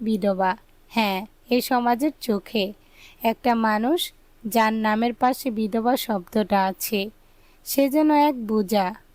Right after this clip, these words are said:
আমার স্বামী রাফি সবচেয়ে সোজা সরল আর হাসি মুখের মানুষ ছিল।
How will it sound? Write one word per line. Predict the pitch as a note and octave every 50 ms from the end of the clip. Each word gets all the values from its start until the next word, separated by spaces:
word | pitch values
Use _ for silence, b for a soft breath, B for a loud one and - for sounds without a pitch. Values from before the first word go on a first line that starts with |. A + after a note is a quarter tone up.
| _ _ _ -
আমার | C4 C4 C#4 D4+ D4+
স্বামী | - - D4+ C#4+ D4 D4+ D#4+ D4
রাফি | A#3+ G#3 F#3+ F#3 - - - G#3 F3+ F#3+ - b b b b b b -
সবচেয়ে | - - A3+ G#3 F#3+ - _ - - B3 A#3 A#3+
সোজা | - - - A3+ G#3+ A3 A3+ A3+
সরল | - - A#3+ G#3+ G#3 A3 A#3+ D4+ F4 F4 b b b b -
আর | A3+ A3 G#3+ G#3+
হাসি | G#3 F#3+ A3 G#3+ G#3 - - C4
মুখের | B3+ B3+ C4 - - A3 A#3+
মানুষ | A3+ G3+ F#3+ F#3 F#3+ G3 G#3 - -
ছিল। | - - G#3+ F#3+ F#3 F#3 F#3